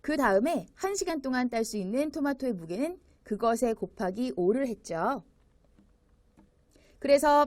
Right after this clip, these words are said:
팔 나누기 사, 자연수 나누기 분자를 먼저 계산했고요. 그 다음에 분모를 곱하는 과정으로 계산을 했습니다. 그 결과 십이 나온 거죠?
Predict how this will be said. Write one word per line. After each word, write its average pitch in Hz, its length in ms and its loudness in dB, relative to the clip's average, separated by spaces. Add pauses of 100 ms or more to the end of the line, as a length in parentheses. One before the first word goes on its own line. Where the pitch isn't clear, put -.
팔 381 360 4
나누기 190 440 -2
사, 214 400 -2 (760)
자연수 247 760 4 (140)
나누기 214 520 2
분자를 208 580 2
먼저 170 340 -2
계산했고요. 196 800 -2 (540)
그 220 140 -2
다음에 214 580 2
분모를 214 520 2
곱하는 247 440 -2
과정으로 190 680 -2 (160)
계산을 185 400 -4
했습니다. 214 500 -4 (1160)
그 285 180 -2
결과 220 680 2 (1200)
십이 320 260 -4
나온 202 300 2
거죠? 202 340 0